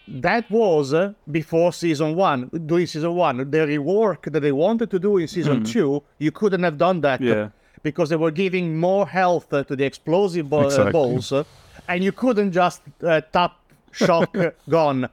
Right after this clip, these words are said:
Speaker 1: You actually had to actively D P S
Speaker 2: Yeah,
Speaker 1: them.
Speaker 2: that doesn't sound like fun, no.
Speaker 1: <laughs> No, it wasn't really fun. We tried it in, on, on P T R, and it was, uh, legitimately the worst.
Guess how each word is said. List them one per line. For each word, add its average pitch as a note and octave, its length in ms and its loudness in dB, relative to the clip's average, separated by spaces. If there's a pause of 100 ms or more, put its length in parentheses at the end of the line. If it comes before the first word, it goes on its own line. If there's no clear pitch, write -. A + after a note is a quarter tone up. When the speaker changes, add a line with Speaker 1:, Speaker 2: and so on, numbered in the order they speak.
(100)
Speaker 1:
You E3 160 2
actually F#3 340 0
had F3+ 140 -4
to D#3 120 0
actively D#3 600 0 (180)
D D3 120 0
P D3 180 0
S B2 160 2
Speaker 2:
Yeah, G2+ 60 -4
Speaker 1:
them. A#2+ 260 -2 (220)
Speaker 2:
that B2+ 180 2
doesn't C4+ 240 0
sound G#2+ 220 -4
like C#3 120 -12
fun, A#2+ 280 -2
no. G#2+ 260 -6 (340)
Speaker 1:
<laughs> - 340 -20
No, F#3+ 280 2
it F#3+ 160 2
wasn't G#3+ 240 0
really G3 180 0
fun. D#3 320 0
We F3+ 120 0
tried A3 380 -2
it G3+ 120 -2
in, G#3 140 0
on, F#3 200 0
on F3 200 0
P G3 160 -2
T F3 160 0
R, F3 340 2
and D3+ 220 -2
it D#3 60 0
was, D3+ 220 2
uh, D#3+ 120 0 (100)
legitimately D#3 540 -2
the C#3 120 0
worst. B2+ 500 2